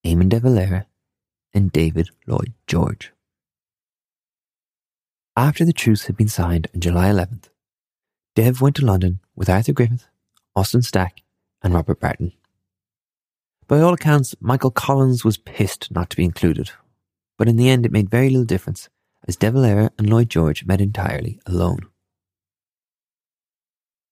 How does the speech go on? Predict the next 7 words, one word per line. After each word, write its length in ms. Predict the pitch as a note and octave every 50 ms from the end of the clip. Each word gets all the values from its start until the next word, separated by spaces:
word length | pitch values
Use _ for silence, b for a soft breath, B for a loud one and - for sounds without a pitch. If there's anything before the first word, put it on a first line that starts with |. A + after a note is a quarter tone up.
| _ _
Their 160 | - A#2+ A2+ -
first 380 | - - D#3+ E3 D#3 - -
meeting 360 | B2+ B2 A#2 A2+ A#2 A2 A2+ -
occurred 500 | - A2 - - F#2+ F2 F2+ F2+ F2+ - -
on 100 | - G2
July 260 | - F#2+ F2+ F2 F2+ F#2
fourteenth 600 | - - F2 F#2 - - - - - - -